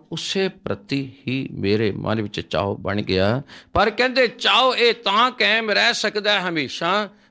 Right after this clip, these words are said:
ਮੈਂ ਵੀ ਐਸੇ ਬੈਰਾਗੀਆਂ ਦੀ ਸੰਗਤ ਕਰਦਾ।" ਆਖੋ ਸਾਰੇ ਸਤਿਨਾਮ ਸ਼੍ਰੀ। ਕਿਹੜੇ ਬੈਰਾਗੀਆਂ ਦੀ?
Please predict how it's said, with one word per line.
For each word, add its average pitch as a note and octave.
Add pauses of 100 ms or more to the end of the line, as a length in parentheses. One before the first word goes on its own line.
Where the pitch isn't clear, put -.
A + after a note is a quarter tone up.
ਮੈਂ E3+
ਵੀ A3
ਐਸੇ G3
ਬੈਰਾਗੀਆਂ B2+
ਦੀ C3+
ਸੰਗਤ A2+
ਕਰਦਾ।" F2 (560)
ਆਖੋ B2+
ਸਾਰੇ G#2
ਸਤਿਨਾਮ G2+
ਸ਼੍ਰੀ। F#2+ (1700)
ਕਿਹੜੇ E3+
ਬੈਰਾਗੀਆਂ C3
ਦੀ? C3+